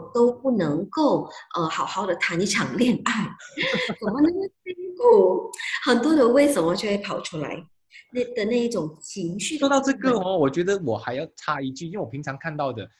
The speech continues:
Speaker 2: 其实他们，他们是渴望恋爱的，可是
Speaker 1: 嗯。
Speaker 2: 其实很多时候我们想要跟我们达不到，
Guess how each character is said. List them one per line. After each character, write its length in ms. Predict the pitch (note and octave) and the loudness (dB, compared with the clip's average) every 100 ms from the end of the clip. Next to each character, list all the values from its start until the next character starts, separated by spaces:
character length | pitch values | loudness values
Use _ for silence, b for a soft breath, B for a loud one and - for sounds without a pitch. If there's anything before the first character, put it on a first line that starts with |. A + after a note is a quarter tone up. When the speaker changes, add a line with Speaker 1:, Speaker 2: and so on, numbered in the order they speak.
| _ _ _ | _ _ _
Speaker 2:
其 140 | - | -12
实 100 | B3+ | -10
他 160 | C4 B3 | -6 -6
们， 320 | F#3 F#3 - _ | -4 -6 -10 _
他 100 | - | -4
们 100 | D#4 | -2
是 120 | D#4+ | -2
渴 300 | D#4+ - A2+ | -2 -4 -4
望 260 | A#2+ A3 F#3 | 0 0 0
恋 120 | F3 D#3 | -2 0
爱 120 | D3 | 0
的， 200 | A2 G2 | -2 -10
可 180 | - E3 | -12 -12
是 240 | C4 C#4 C4+ | -6 -6 -6
Speaker 1:
嗯。 120 | A3 - - | -12 -12 -10
Speaker 2:
其 100 | D4 | -4
实 140 | D#4 | 0
很 100 | C4 | 0
多 100 | F3+ | -2
时 120 | G#3+ | -2
候 100 | A#3 | -4
我 220 | G3+ C3+ C3 | -4 -6 -6
们 100 | A3 | -6
想 380 | - B2 G#2+ C#3 | -4 -6 -6 -2
要 180 | G#3+ | 0
跟 160 | E3 F3 | 0 -4
我 80 | C3+ | -6
们 140 | C#3 | -6
达 160 | C3+ A2+ | -6 -6
不 160 | D#3+ | -6
到， 340 | F#3 F3+ B2+ | -2 -2 -2